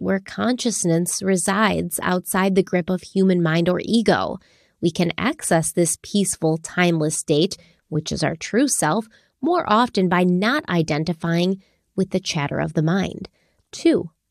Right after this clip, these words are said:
tune into stillness. According to Tolle, the stillness is a timeless,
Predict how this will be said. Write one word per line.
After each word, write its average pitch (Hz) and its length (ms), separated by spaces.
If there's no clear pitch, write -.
tune 160 300
into 202 240
stillness. 226 640
According 175 460
to 165 80
Tolle, 220 520
the 165 240
stillness 214 800
is 185 240
a 180 160
timeless, 262 680